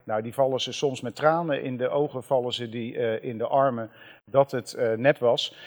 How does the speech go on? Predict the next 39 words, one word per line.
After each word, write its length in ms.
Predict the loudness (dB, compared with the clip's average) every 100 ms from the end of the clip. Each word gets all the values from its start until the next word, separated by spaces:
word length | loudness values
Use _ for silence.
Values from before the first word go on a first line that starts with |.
| -20 4
En, 380 | 8 8 6 6
eh, 260 | 10 10
je 80 | 8
kan 120 | 8
je 60 | 8
natuurlijk 300 | 6 2 4
heel 140 | 8
erg 140 | 8 8
afvragen, 580 | 4 6 8 8 8 4
en 60 |
dat 140 | 2 2
is 80 |
een 180 | 2 2
van 140 | 2 -4
de 100 | -4
discussies 480 | -6 -4 -4 -4
die 100 | -4
dit 180 | -4 -4
experiment 600 | -6 -8 -6 -4 -4 -2
heel 240 | 0 0 2
erg 220 | 2 2
heeft, 280 | -2 -4 -4
eh, 100 | -2
opgeroepen. 640 | -2 -4 -6 -6 -6 -6 -8 -14 -20 -18
Je 160 | -8 2
kan 160 | 4
je 100 | 6
afvragen 560 | 6 4 6 4 4 -2
in 140 | -4
hoeverre 500 | -4 0 2 4 2 2
het, 220 | -4 -6
eh, 360 | -4 2 4 2 0 _ _ _ _
ja, 140 | 2
je 180 | 4 2
dit 220 | 0 0
met 140 | -2 -4
proefpersonen 560 | -6 -6 -2 -2 -2
kan 180 | -4 -4
doen 280 | -4 -6